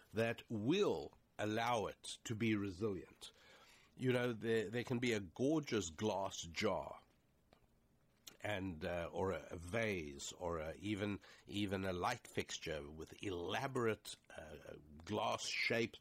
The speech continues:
blown glass, and the thing looks wonderful, and, uh, you know, you might even feel it and say, "Hmm, this, this is amazingly strong for something so delicate looking," and, and so it may be.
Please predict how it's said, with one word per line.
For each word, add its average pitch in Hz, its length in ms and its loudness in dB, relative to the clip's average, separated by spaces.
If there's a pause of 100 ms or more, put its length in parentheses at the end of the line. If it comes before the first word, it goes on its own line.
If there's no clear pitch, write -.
blown 113 500 4
glass, 107 400 0 (380)
and 131 140 2
the 135 60 2
thing 208 180 4
looks 147 220 4
wonderful, 104 580 0
and, 95 320 -2
uh, 98 180 2 (420)
you 123 80 2
know, 123 80 4
you 120 160 4
might 131 220 2
even 107 240 0
feel 196 260 2
it 113 120 2
and 95 100 -2
say, 110 140 0
"Hmm, 208 180 2
this, 113 220 -2
this 120 240 -4
is 107 120 2
amazingly 117 600 2
strong 185 420 0
for - 140 -6
something 113 440 0
so 101 220 0
delicate 104 540 0
looking," 110 360 2
and, 98 240 0
and 107 160 0
so 135 220 2
it 113 100 -2
may 117 180 4
be. 135 240 2